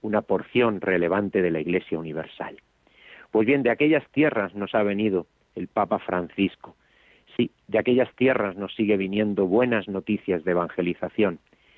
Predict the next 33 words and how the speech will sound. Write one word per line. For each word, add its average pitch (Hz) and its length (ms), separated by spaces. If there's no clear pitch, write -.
De 107 100
aquellas 123 360
tierras 147 340
nos 113 160
vienen 160 320
misioneros 123 600
ahora 107 340
hasta 98 300
nosotros. 92 520
De 131 100
estas - 340
tierras 123 400
de 104 120
María, 98 440
como 98 240
siempre 107 500
le 90 80
gustó 90 320
llamar 101 320
a 95 120
San 90 180
Juan 90 240
Pablo 104 220
segundo, 98 500
las 95 140
tierras 117 340
de 95 80
España, 117 460
han 117 160
de 110 80
surgir 101 480
nuevos 101 420
misioneros. 90 720